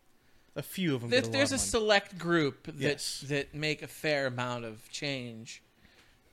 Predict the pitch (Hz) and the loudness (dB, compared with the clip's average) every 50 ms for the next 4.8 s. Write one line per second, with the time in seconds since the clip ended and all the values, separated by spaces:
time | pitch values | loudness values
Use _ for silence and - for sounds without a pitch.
0 | - - - - - 127 131 131 131 131 131 117 - - - - - - _ _ | -20 -14 -12 -10 -6 -4 -4 -4 -4 -6 -6 -10 -14 -20 -20 -20 -20 -20 _ _
1 | _ - 143 175 180 196 - 226 208 214 214 202 180 147 180 160 147 143 127 98 | _ -12 -2 0 0 0 0 0 0 0 0 -2 -4 -6 -4 -2 0 0 0 -2
2 | - - - - - - - - 139 135 135 123 127 131 127 131 120 117 117 113 | -4 -8 -12 -12 -12 -12 -10 -8 -6 -6 -6 -6 -8 -10 -12 -10 -10 -10 -12 -14
3 | 117 117 - - - - - - - - 175 165 165 254 302 294 - 240 196 - | -16 -18 -18 -20 -20 -20 -20 -20 -12 -8 -8 -6 -4 -4 -4 -4 -6 -8 -8 -8
4 | - - 247 254 254 254 240 208 - 160 127 110 104 - - - | -8 -6 -6 -6 -4 -4 -6 -6 -6 -6 -8 -8 -10 -12 -16 -18